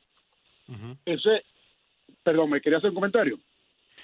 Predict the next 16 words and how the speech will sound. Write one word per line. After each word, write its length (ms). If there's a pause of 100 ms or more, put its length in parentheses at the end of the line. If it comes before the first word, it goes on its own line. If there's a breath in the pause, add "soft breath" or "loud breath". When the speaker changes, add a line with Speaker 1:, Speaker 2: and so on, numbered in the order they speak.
(100)
Speaker 1:
Eh, 180
eh, 140
no, 220
la, 260
la 160
pregunta, 640
eh, 180
mi 100
estimado 400
Tulio, 340
y 60
gracias 320
por 180
tu 160
excelente 560
explicación. 680